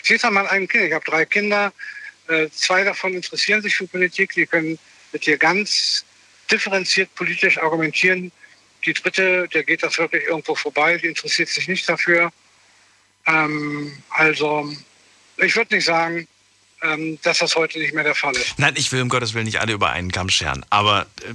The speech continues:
Speaker 2: so stichprobenartig, wenn man dann mal so, wenn man sich dann mal so umhört, fragt, „Wie sieht's denn politisch so aus?“ Ähm,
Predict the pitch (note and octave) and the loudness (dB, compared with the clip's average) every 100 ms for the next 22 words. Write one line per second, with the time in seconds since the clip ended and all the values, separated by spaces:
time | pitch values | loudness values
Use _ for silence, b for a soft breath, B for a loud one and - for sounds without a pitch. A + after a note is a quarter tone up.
0 | - - A#2 A#2+ A#2+ C3 - G#3+ - - | -12 -14 -4 0 2 2 2 0 -2 -2
1 | E3 C#3+ - C3 D#3 D#3 C#3 - C3 C3 | 0 0 2 2 2 -2 -4 -2 -2 0
2 | B2+ A#2+ B2 A2+ A2+ A2 G2+ G#2+ G#2+ G2+ | 0 0 0 0 -2 -2 -2 -2 -2 -2
3 | A2 A2 G2+ F#2 F#2+ G#2 F3 B2+ C3+ C3+ | 0 0 0 0 -2 0 0 2 2 2
4 | C3 B B B B B - A#2+ A#2 B2 | 0 B B B B B -2 0 2 0
5 | - A2 A2 - G#2+ G#2+ G2+ G#2 - G2 | -6 -8 -4 -2 -2 -4 -6 -4 -2 0
6 | G#2 - G2+ A#2+ C3 C3 - B B B | 0 2 4 4 4 2 0 B B B
7 | B - G#2 G2+ G#2 | B -2 0 0 -6